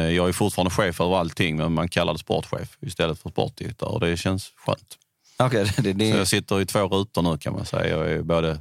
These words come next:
Speaker 1: sportchef överallt, men även sportchef här.
Speaker 2: Du har inte såna direktörshatt längre på dig?
Speaker 1: Nej,
Speaker 2: Längre
Speaker 1: den,
Speaker 2: runt i
Speaker 1: den,
Speaker 2: korridoren.
Speaker 1: nej, precis.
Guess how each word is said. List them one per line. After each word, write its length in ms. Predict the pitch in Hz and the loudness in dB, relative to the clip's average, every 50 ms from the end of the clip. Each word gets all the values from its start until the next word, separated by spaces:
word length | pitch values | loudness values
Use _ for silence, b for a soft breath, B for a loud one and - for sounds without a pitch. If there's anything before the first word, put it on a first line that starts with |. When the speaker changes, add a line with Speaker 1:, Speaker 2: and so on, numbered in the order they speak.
| - - - | -8 -8 -2
Speaker 1:
sportchef 560 | - - 104 98 - - - 90 87 - - | 0 2 2 2 2 2 0 0 2 2 0
överallt, 440 | 90 92 92 98 95 85 82 76 - - | 2 2 4 2 2 2 0 -2 -4 -2
men 80 | 90 | 0
även 160 | 85 87 87 | 0 0 0
sportchef 400 | 85 - - 87 85 - - - | -2 -2 -4 -4 -4 -4 -8 -6
här. 160 | - - - - _ _ _ - | -6 -6 -6 -8 _ _ _ 0
Speaker 2:
Du 140 | 98 113 | 2 4
har 80 | 107 110 | 4 4
inte 180 | 107 - 101 92 | 2 2 2 2
såna 200 | 101 98 92 85 | 2 2 2 2
direktörshatt 840 | 82 92 90 90 85 - 110 98 87 73 90 95 92 - _ - | 2 2 2 0 0 2 2 2 2 2 0 0 -2 -2 _ -2
längre 320 | 98 87 80 76 76 76 | 0 0 2 2 2 0
på 140 | 73 73 73 | 0 0 0
dig? 220 | 69 71 71 78 80 | 0 0 0 2 2
Speaker 1:
Nej, 420 | 92 101 104 107 110 113 110 107 | 2 4 4 4 2 2 2 2
Speaker 2:
Längre 40 | 107 104 | 2 2
Speaker 1:
den, 60 | 104 | 2
Speaker 2:
runt 120 | 92 90 - | 2 2 2
i 40 | |
Speaker 1:
den, 100 | 110 107 | 2 2
Speaker 2:
korridoren. 400 | 107 104 98 104 101 98 98 95 | 4 4 2 2 2 2 2 2
Speaker 1:
nej, 140 | 98 98 98 | 2 0 0
precis. 520 | 104 98 90 92 95 92 85 80 76 - | 0 0 0 2 2 2 0 0 -4 -6